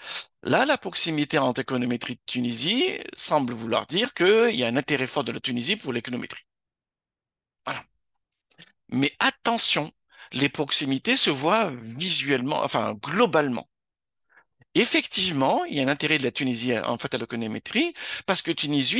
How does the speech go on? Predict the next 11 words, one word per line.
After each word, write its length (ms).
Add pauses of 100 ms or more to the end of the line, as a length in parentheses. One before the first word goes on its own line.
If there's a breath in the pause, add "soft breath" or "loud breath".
(160)
est, 240
est, 220
est 20
loin 260
des 300
autres 240
modalités 460
bleues. 220 (1800)
C'est 200
en, 140
c'est, 160